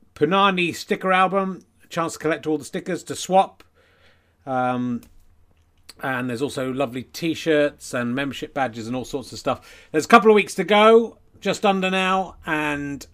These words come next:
we're about halfway to the total. Started very strong, gone very quiet.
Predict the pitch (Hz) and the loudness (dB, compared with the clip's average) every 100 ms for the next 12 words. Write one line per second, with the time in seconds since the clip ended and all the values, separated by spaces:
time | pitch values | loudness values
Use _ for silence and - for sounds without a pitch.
0 | _ 208 226 233 254 208 170 226 202 - | _ -4 -2 2 4 4 4 6 4 4
1 | 202 185 180 165 165 165 151 160 160 156 | 2 2 0 -4 2 4 4 0 -2 -6
2 | - - - - _ - - 214 196 190 | -20 -20 -20 -20 _ -12 4 4 6 2
3 | 185 185 170 - 185 170 170 165 165 151 | 2 2 0 -2 4 6 6 2 -2 -2
4 | 170 156 160 156 147 156 147 135 135 - | 0 0 2 2 2 4 4 4 0 -8